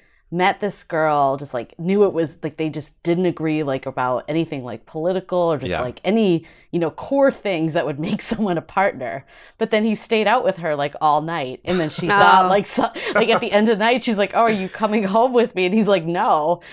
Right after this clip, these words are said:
Speaker 1: But, like, I'm like, "Why would you do that?" Like, from
Speaker 2: Yeah.
Speaker 1: my perspective, like, I couldn't even fathom, like, why someone would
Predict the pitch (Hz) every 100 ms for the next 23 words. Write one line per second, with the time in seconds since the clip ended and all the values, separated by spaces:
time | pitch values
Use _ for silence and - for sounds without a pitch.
0 | - - 226 220 220 233 254 254 180 196
1 | 254 240 202 170 233 381 180 117 - 202
2 | - 202 220 175 175 226 285 285 - 208
3 | 202 202 180 - - 208 208 - 269 262
4 | 220 190 180 - 202 185 233 165 131 139
5 | - - - 185 - 147 156 170 202 -
6 | 196 175 165 165